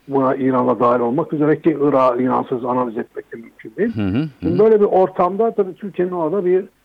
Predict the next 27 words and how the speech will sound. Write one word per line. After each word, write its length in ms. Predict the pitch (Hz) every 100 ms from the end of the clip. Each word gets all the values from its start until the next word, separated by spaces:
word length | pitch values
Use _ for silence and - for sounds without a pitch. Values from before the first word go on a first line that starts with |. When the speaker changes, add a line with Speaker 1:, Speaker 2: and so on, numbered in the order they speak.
| _ -
Speaker 1:
Başika'da 500 | 156 - - 147 185
askeri 420 | 147 - 160 156
bir, 300 | 151 151 -
e, 340 | 143 139 135 -
eğitim 360 | 151 147 175 147
veren 320 | 127 190 185
birlikleri 520 | 160 147 156 160 151
var. 180 | 143 202
Bu 140 | 175 160
birlikler 500 | 180 170 190 208 165
de 80 |
tabii 260 | - 127 123
ciddi 320 | 123 _ 135
bir 120 | 123
anlamda 440 | 123 123 120 120 117 _ _ _ - 131
Nereden 360 | 135 123 127
bakarsanız 500 | 123 - 120 120 117
bakın 340 | - - 196 233
risk 180 | -
altında. 440 | 160 - 120 110 -
Speaker 2:
Evet, 200 | 143 160 120
burada 320 | 143 170 185
Speaker 1:
Yani 120 | 226
şimdi 140 | 185 185
Speaker 2:
onlar 240 | 202 196
da 60 | 208
kalacak 480 | 185 190 180 190